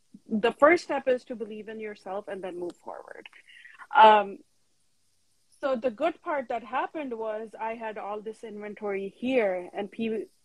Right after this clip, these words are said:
people wanted it for, like, the, you know, Eid was still happening, which is our ki-, Christmas. Ramadan still came, so people needed that. Um,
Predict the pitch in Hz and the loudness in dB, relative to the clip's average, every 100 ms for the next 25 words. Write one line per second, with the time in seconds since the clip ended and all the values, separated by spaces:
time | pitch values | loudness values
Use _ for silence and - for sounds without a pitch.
0 | _ _ _ _ _ - 240 226 220 208 | _ _ _ _ _ -4 -2 2 2 4
1 | 214 233 247 220 208 - 220 202 196 185 | 2 2 2 0 -2 -4 -4 -4 -2 -4
2 | 180 196 196 175 - _ _ _ _ 175 | -4 -4 -4 -6 -20 _ _ _ _ -10
3 | 202 202 196 - 233 233 220 220 - 220 | -2 2 2 0 0 2 4 2 2 -2
4 | 214 190 202 202 196 196 202 190 180 190 | 0 0 0 -2 -2 -2 -2 0 0 0
5 | 202 196 - - 208 - 208 185 202 196 | -2 -4 -6 -4 -4 -2 -6 -2 -2 2
6 | 214 202 208 196 - - 214 202 - 196 | 4 4 4 0 -14 -10 -8 -8 -6 -6
7 | 190 196 196 202 202 190 247 254 220 - | -6 -10 -10 -6 -4 -2 2 4 2 0
8 | 165 - - - - 330 254 233 226 214 | -2 -4 -10 -20 -20 -14 2 6 8 6
9 | 214 | -2